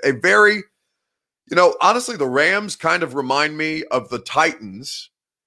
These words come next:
in the N F C, where they have incredible top-end talent, but they are pretty thin as a roster. I would, I would make the comparison between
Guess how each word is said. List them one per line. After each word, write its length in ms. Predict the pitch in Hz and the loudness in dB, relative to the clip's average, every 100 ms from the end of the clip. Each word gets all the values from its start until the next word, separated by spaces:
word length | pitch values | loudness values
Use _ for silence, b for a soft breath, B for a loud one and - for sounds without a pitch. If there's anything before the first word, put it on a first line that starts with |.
| _ _ | _ _
in 160 | 147 147 | -6 -2
the 280 | 139 135 - | -2 -4 -2
N 120 | 147 | 2
F 160 | 143 135 | 2 0
C, 360 | - 156 - _ _ _ _ | -2 -2 -2 _ _ _ _
where 280 | 123 147 | 4 4
they 240 | 143 147 139 | 6 6 4
have 440 | 120 180 175 139 - | 4 2 2 0 -10
incredible 500 | 127 123 214 233 175 | -12 -2 0 0 -4
top-end 540 | - 160 160 147 123 | -2 0 0 -2 -4
talent, 360 | - 143 123 - - | -4 -4 -4 -8 -8
but 160 | 123 | -8
they 140 | 175 208 | -4 -2
are 160 | 185 | -2
pretty 280 | - 240 254 | -4 -12 -12
thin 540 | - - 151 123 58 _ _ _ _ _ _ | -14 -8 -4 -4 -8 _ _ _ _ _ _
as 260 | - 170 135 | 0 0 2
a 40 | |
roster. 600 | 123 120 135 131 - 101 | 2 4 6 2 -2 -6
I 80 | 98 | -2
would, 200 | 143 156 | 0 -2
I 120 | - | 0
would 160 | 143 120 | -2 0
make 220 | 151 190 | 0 -2
the 80 | 170 | -4
comparison 580 | - 127 151 151 - 117 | -10 -4 0 0 -2 -8
between 560 | 104 - 151 135 127 | -10 -8 -8 -6 -10